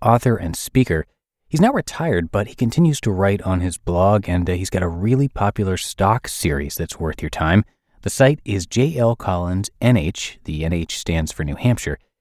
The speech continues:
And if you're a listener of the podcast Optimal Finance Daily, then that name's gonna sound familiar to you. He's regularly narrated over there because he typically writes about personal finance. His book, The Simple Path to Wealth, is regularly mentioned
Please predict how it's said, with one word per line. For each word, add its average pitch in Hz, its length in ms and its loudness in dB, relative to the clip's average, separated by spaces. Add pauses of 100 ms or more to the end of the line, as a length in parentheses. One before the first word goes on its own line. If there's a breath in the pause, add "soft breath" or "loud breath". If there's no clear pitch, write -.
(180)
And 123 140 6
if - 80 -2
you're 117 120 2
a - 20 2
listener 135 440 4
of 107 100 0
the 101 60 -2
podcast 98 520 0
Optimal 90 420 -2
Finance 135 500 0
Daily, 82 360 -2
then 92 240 0
that 113 160 2
name's 147 240 2
gonna 107 160 2
sound 104 440 2
familiar 92 440 0
to - 200 -6
you. 76 200 -2
He's 87 260 -4
regularly 92 720 0
narrated 90 400 -2
over 78 220 -6
there 123 300 2
because 117 300 -4
he 117 100 -6
typically 120 360 -2
writes 87 260 -6
about 80 260 -6
personal - 400 -8
finance. - 580 0 (420)
His 107 140 -2
book, - 400 0
The - 100 -10
Simple 131 400 2
Path 101 340 -2
to 92 100 -4
Wealth, 85 420 0
is 98 180 -8
regularly 151 540 2
mentioned 135 420 4